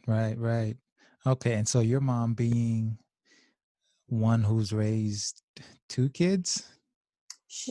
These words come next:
Speaker 2: two of her own. My, um, she helped raise my older brother, which is my dad's son, and then she
Speaker 1: Mm-hmm.
Speaker 2: also helped raise her siblings, her nieces, her, like,
Speaker 1: Okay.
Speaker 2: tons of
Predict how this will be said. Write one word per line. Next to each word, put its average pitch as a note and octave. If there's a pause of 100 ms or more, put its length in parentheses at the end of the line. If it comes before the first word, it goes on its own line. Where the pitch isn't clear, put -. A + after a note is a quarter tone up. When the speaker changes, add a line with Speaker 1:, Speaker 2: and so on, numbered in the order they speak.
Speaker 2:
two C4+
of G4
her D4+
own. A3
My, G3+
um, G3
she G#3
helped G#3+
raise G3+
my F#3+
older G3
brother, F#3
which F#3
is F#3
my F#3
dad's F3+
son, F3
and F3+
then F3+
she G3
Speaker 1:
Mm-hmm. -
Speaker 2:
also F3
helped E3+
raise E3+ (140)
her F3 (140)
siblings, A#3
her -
nieces, G3+
her, F3+
like, F#3+ (120)
Speaker 1:
Okay. C#3+
Speaker 2:
tons F#3+
of E3